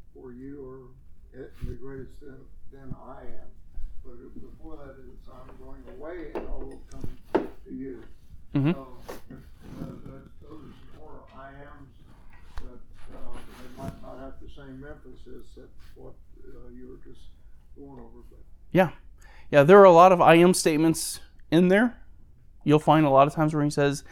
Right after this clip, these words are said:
Speaker 2: "Ego, eimi." Um, but these are just the seven big ones that have a lot of theology packed to 'em.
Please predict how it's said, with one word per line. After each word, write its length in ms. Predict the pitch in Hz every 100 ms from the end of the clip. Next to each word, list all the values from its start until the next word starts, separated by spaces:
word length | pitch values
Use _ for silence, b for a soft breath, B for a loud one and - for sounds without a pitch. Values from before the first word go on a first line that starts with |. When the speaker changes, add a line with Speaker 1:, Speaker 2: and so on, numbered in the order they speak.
| b -
Speaker 2:
"Ego, 360 | 139 147 165
eimi." 500 | 135 135 131 165 190 - b b b b
Um, 400 | - 135 127 123 - -
but 120 | 143
these 160 | 165 165
are 60 | 160
just 200 | 156 -
the 80 | 139
seven 460 | - 160 156 147
big 240 | 131 143 147
ones 420 | 147 151 156 156
that 120 | 127
have 160 | 135 120
a 40 |
lot 220 | 123 131 131
of 300 | 127 - - - - - -
theology 440 | 147 127 139 143
packed 400 | - 127 123 -
to 120 | -
'em. 140 | 156